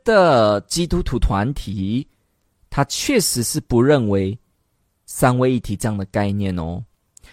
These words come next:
虽然他说他是教会，虽然他说他也信上帝、信天主，但是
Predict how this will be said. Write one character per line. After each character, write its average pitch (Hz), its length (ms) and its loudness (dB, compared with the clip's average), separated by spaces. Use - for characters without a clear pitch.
虽 - 220 4
然 165 120 4
他 156 140 0
说 156 140 0
他 147 120 -4
是 135 120 -8
教 101 320 0
会， 92 420 -4
虽 156 240 4
然 135 220 4
他 127 200 0
说 127 480 0
他 117 240 0
也 98 160 0
信 104 300 -4
上 101 380 -4
帝、 104 160 -4
信 104 260 -6
天 101 240 -2
主， 92 220 -6
但 123 180 2
是 117 320 0